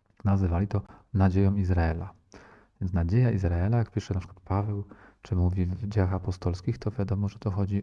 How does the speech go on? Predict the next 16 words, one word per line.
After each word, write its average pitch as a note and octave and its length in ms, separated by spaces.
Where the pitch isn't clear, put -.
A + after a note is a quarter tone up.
o - 20
nadzieję F#2+ 320
Izraela, G2+ 340
to - 160
jest, - 200
czytaj, G#2+ 380
zmartwychwstanie, F#2 840
powszechność G2 520
zmartwychwstania. F2+ 720
Jezus A2+ 280
mówi, G2 200
żeby F2+ 160
się F#2 100
nie E2+ 100
dziwili F#2 340
temu, A2 280